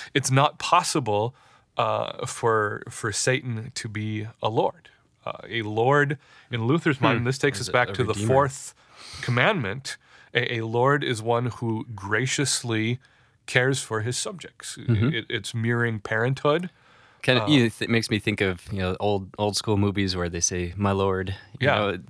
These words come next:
Speaker 2: referring to the, like, like you were saying, the one that cares
Speaker 1: Yeah.
Speaker 2: for the, the servants in the household.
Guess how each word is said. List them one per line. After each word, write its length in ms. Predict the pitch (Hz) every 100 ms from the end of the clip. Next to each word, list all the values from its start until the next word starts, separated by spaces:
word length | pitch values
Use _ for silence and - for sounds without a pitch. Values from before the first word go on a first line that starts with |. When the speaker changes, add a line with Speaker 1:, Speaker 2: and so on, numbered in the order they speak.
| -
Speaker 2:
referring 440 | 123 117 131 120 117
to 120 | 123
the, 120 | 101
like, 140 | 95 - -
like 240 | 107 104
you 100 | 110 98
were 60 |
saying, 320 | 95 101 95
the 60 | 95
one 180 | 98 98
that 160 | 90 -
cares 300 | 104 98 120
Speaker 1:
Yeah. 120 | 98
Speaker 2:
for 160 | 101
the, 280 | 95 95 90 - - - - - _
the 60 | 110
servants 500 | - 107 98 98 98
in 120 | 92
the 120 | 85
household. 540 | 87 98 - 95 90